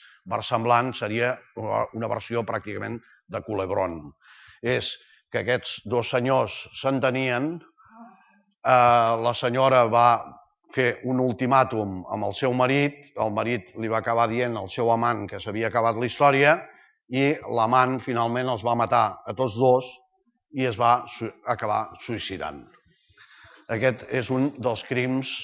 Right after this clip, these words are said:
diguéssim, que hi va haver, doncs, més recentment al Vaticà. I entrem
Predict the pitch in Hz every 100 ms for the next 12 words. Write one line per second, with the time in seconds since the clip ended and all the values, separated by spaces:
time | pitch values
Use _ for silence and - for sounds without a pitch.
0 | - _ - 117 117 117 - 131 139 98
1 | 87 _ _ _ _ _ _ 320 - -
2 | _ - 120 117 113 113 113 - 98 117
3 | 120 123 - - _ _ _ _ _ _
4 | _ - 131 139 135 139 139 123 123 131
5 | 139 - _ _ _ - 117 120 113 170
6 | 151 87 - 69 - _ _ - - -
7 | - - - - _ _ _ _ _ -
8 | _ _ 160 208 196 185 156 185 196